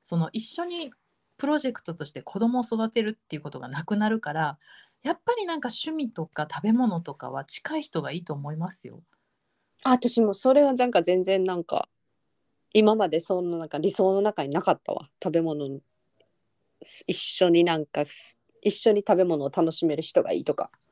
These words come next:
Speaker 1: あー。
Speaker 2: なんか、その、出して、あの、アプリシートされないでクソって思ったことは何回もあるけど。
Speaker 1: うん、うん、うん、うん、うん。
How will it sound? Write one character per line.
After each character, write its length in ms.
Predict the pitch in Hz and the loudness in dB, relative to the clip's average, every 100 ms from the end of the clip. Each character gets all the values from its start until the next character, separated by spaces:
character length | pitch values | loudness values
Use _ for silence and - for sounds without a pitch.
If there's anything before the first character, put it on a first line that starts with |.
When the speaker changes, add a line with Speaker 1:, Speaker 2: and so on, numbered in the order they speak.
| _ _ _ _ _ | _ _ _ _ _
Speaker 1:
あ 720 | 190 214 214 214 208 202 190 185 | 0 2 2 -2 -4 -8 0 2
ー。 20 | |
Speaker 2:
な 60 | |
ん 20 | 180 | 4
か、 60 | |
そ 120 | - | 6
の、 100 | 170 | 6
出 140 | 165 240 | 6 4
し 160 | - | 2
て、 360 | - - 208 151 _ _ _ _ _ - - | 4 4 4 -2 _ _ _ _ _ -20 -8
あ 140 | 202 | -4
の、 280 | 185 170 170 _ | -2 -4 -6 _
ア 80 | 202 | -2
プ 120 | 214 | 0
リ 60 | 254 | 0
シ 140 | - | 0
ー 60 | 220 | -2
ト 80 | 170 | 0
さ 160 | 220 | 0
れ 100 | 233 | 0
な 100 | 180 | 0
い 60 | 170 | 0
で 220 | 185 160 | 0 0
ク 120 | - | -2
ソ 140 | - 208 | 0 0
っ 80 | |
て 80 | - | 0
思 100 | 160 | -6
っ 40 | 147 | -4
た 100 | 147 | -4
こ 80 | |
と 60 | 147 | -4
は 40 | |
何 140 | 143 143 | -4 -2
回 140 | 160 | -4
も 80 | 151 | -4
あ 40 | |
る 60 | 156 | -4
け 140 | 147 | -2
ど。 280 | 151 151 135 _ _ | 2 2 2 _ _
Speaker 1:
う 60 | 277 | -4
ん、 80 | 311 | -2
う 40 | |
ん、 40 | |
う 40 | 220 | -2
ん、 40 | |
う 40 | 226 247 208 208 196 170 | 0 0 0 -2 -4 -8
ん、 200 | 190 175 180 | -8 -8 -6
う 40 | |
ん。 260 | 175 165 | -4 -6